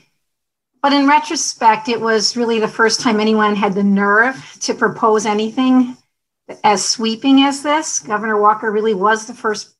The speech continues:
governor to introduce this. And he, he campaigned on it as much as many people want to think that he didn't. There are certainly transcripts that we've looked at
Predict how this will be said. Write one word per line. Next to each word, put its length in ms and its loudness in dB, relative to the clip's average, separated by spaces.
governor 600 -2
to 200 2
introduce 480 2
this. 480 -10
And 360 2
he, 240 0
he 140 -6
campaigned 540 0
on 160 2
it 200 -2
as 260 -8
much 260 2
as 140 -2
many 220 2
people 260 -2
want 180 2
to 60 -8
think 220 2
that 100 0
he 100 0
didn't. 580 0
There 180 4
are 40 4
certainly 520 2
transcripts 680 -2
that 100 -2
we've 160 -2
looked 260 -2
at 200 -4